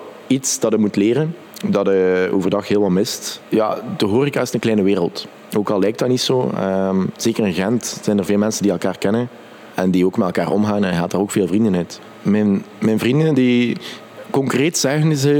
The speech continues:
niet echt veel. Af en toe is er wel iemand die zegt van: "Ik ben echt trots op wat, wat je eigenlijk gedaan hebt en, en wat je aan het doen bent. En ik ben blij om uw vriend te zijn van,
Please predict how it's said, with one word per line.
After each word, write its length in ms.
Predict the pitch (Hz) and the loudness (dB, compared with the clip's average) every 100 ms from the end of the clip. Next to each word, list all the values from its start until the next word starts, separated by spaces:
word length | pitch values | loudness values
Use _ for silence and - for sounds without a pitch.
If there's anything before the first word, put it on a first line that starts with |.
| 131 | 4
niet 260 | 113 151 | 4 4
echt 220 | 139 - - | 2 -2 0
veel. 340 | 113 139 139 | 2 2 2
Af 120 | 113 | 0
en 120 | 117 | 0
toe 200 | 101 123 | 2 2
is 80 | 127 | 4
er 60 | 120 | 2
wel 100 | 117 | 2
iemand 200 | 123 113 | 2 0
die 80 | 90 | -2
zegt 180 | 110 | -2
van: 200 | - 104 | 0 0
"Ik 840 | 95 - - - - - - - - | 0 -4 -18 -18 -20 -20 -20 -16 -2
ben 140 | 104 | 0
echt 160 | 113 - | 0 -4
trots 280 | - 131 - | 0 0 0
op 100 | 143 | 0
wat, 380 | 127 110 101 95 - | 2 2 2 0 -2
wat 100 | 101 | 0
je 60 | |
eigenlijk 300 | 98 92 110 | 2 2 0
gedaan 220 | - 98 123 | 0 0 0
hebt 180 | 135 | 0
en, 260 | 107 98 92 | 0 2 0
en 160 | 92 90 | 0 2
wat 100 | 98 | 2
je 60 | |
aan 60 | 95 | 0
het 80 | 87 | 0
doen 140 | 113 127 | 0 2
bent. 200 | 131 107 | 2 2
En 100 | 101 | 0
ik 60 | |
ben 140 | 92 87 | 0 2
blij 200 | 92 120 | 0 2
om 80 | |
uw 200 | 131 117 | 2 2
vriend 200 | 90 123 | 2 0
te 60 | 151 | 0
zijn 220 | 123 127 | 0 0
van, 240 | 107 101 | 2 0